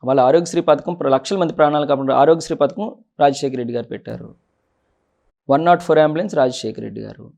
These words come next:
వన్ నాట్ ఎయిట్ అంబులెన్స్ రాజశేఖర రెడ్డి గారు, ఉచిత విద్యుత్ రాజశేఖర రెడ్డి గారు, రు-, రై-, రైతుల రుణమాఫీ రాజశేఖర రెడ్డి గారు, రూపాయి ఉండేటువంటి డ్వాక్రా వడ్డీని పావలా వడ్డీ చేసింది రాజశేఖర రెడ్డి గారు, ఐదు రూపాయలు కిలో బియ్యం ఉంటే దాన్ని రెండు రూపాయలు చేసింది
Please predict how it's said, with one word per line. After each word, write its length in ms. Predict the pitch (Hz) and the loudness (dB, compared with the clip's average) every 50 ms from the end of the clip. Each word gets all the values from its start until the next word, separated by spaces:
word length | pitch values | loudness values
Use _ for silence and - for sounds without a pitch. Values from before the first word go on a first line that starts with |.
| _ _ _ _ _ _ - | _ _ _ _ _ _ -2
వన్ 140 | 127 131 156 | 0 2 6
నాట్ 200 | 175 175 170 170 | 6 6 6 4
ఎయిట్ 140 | 170 156 160 | 2 2 2
అంబులెన్స్ 380 | 156 151 151 165 196 - - | 2 2 0 -4 -6 -6 -4
రాజశేఖర 460 | 127 123 123 127 - - 117 - - 113 | -2 -2 -2 -2 -6 -10 -12 -12 -12 -12
రెడ్డి 200 | 110 139 - - | -14 -14 -14 -16
గారు, 280 | 117 117 120 110 113 135 - _ _ _ _ _ _ - | -16 -16 -16 -18 -20 -20 -20 _ _ _ _ _ _ -10
ఉచిత 300 | 135 135 - 185 180 185 | -8 -6 -6 0 2 2
విద్యుత్ 420 | 160 143 143 139 151 175 175 180 | 2 2 2 0 -2 -4 -2 -2
రాజశేఖర 460 | 214 175 139 139 135 - - 117 117 135 | 0 2 2 0 0 -4 -8 -8 -6 -6
రెడ్డి 200 | 131 123 - 110 | -6 -4 -6 -6
గారు, 340 | 107 113 - - _ _ _ _ _ _ _ _ _ _ - 131 | -8 -10 -12 -16 _ _ _ _ _ _ _ _ _ _ -6 -2
రు-, 240 | 139 156 - 147 135 | -2 -2 0 2 2
రై-, 320 | 127 131 143 156 143 135 | 4 4 6 6 6 6
రైతుల 300 | 135 139 160 156 - 175 | 6 4 4 4 4 2
రుణమాఫీ 500 | 156 147 147 311 170 170 170 175 233 233 | 4 2 2 4 4 4 4 4 4 4
రాజశేఖర 460 | 196 151 131 127 - - 117 110 - | 4 4 4 2 0 -6 -8 -8 -8
రెడ్డి 180 | 117 107 107 110 | -8 -10 -10 -12
గారు, 320 | 110 107 107 113 110 117 - _ _ _ _ _ - | -14 -14 -14 -16 -18 -18 -20 _ _ _ _ _ 2
రూపాయి 360 | 135 151 170 175 185 185 180 | 4 6 6 8 8 8 8
ఉండేటువంటి 720 | 170 165 170 180 208 208 202 208 202 190 175 185 170 170 165 156 156 - - | 6 6 4 4 4 4 4 4 2 2 2 2 2 2 2 0 -2 -4 -4
డ్వాక్రా 380 | - 127 143 156 160 196 180 175 | 0 4 4 4 6 6 6 6
వడ్డీని 260 | 170 165 160 185 185 | 6 6 4 0 0
పావలా 360 | - - 127 139 156 160 165 | 2 4 6 6 6 8 8
వడ్డీ 220 | 170 170 165 165 156 160 | 6 6 4 2 0 -2
చేసింది 280 | 156 151 - 190 180 | -4 -4 -4 0 2
రాజశేఖర 400 | 147 131 123 - - 117 113 120 | 2 2 2 -2 -6 -8 -8 -10
రెడ్డి 180 | 117 110 110 117 | -10 -12 -12 -12
గారు, 320 | 120 120 120 120 - - - _ _ _ _ - | -12 -12 -12 -12 -14 -16 -18 _ _ _ _ 2
ఐదు 160 | 135 160 185 185 | 6 6 8 6
రూపాయలు 300 | 180 175 202 214 214 202 | 6 6 6 6 4 4
కిలో 220 | 202 180 185 190 | 4 4 4 4
బియ్యం 200 | 180 185 180 180 | 6 4 2 2
ఉంటే 160 | 170 170 190 | 0 2 2
దాన్ని 180 | 175 170 151 143 | 2 2 2 2
రెండు 120 | 147 147 | 0 0
రూపాయలు 260 | 165 170 190 180 170 | 2 4 4 4 4
చేసింది 400 | 165 165 156 147 180 185 196 - | 4 0 -4 -4 -6 -6 -8 -8